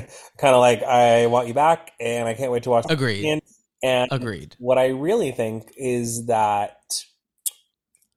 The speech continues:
Speaker 1: I'm curious which women have interacted with this.
Speaker 2: So I saw on Instagram after they filmed the reunion, prior to us knowing about everything that goes down, that Meredith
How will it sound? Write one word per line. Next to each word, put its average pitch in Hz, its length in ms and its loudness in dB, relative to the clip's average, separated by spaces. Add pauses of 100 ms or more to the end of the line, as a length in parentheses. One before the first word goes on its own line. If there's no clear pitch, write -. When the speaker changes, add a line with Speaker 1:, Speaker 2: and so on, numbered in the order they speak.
Speaker 1:
I'm 131 380 -2
curious 131 720 0
which 117 200 -6
women 113 220 -2
have 104 80 -4
interacted 104 840 -8 (220)
with 117 560 -4 (180)
this. 110 400 -6
Speaker 2:
So 156 540 -2 (720)
I 147 100 -2
saw 214 220 -2
on 190 80 -2
Instagram 127 580 -4
after 113 220 -6
they 117 100 -2
filmed 120 220 -6
the 110 40 -6
reunion, 104 520 -8
prior 113 380 -2
to - 140 -6
us - 240 -6
knowing 104 280 -4
about 107 240 -4
everything 104 300 -8
that 110 100 -12
goes 113 200 -4
down, 110 380 -2
that 107 240 -4 (540)
Meredith 127 840 -2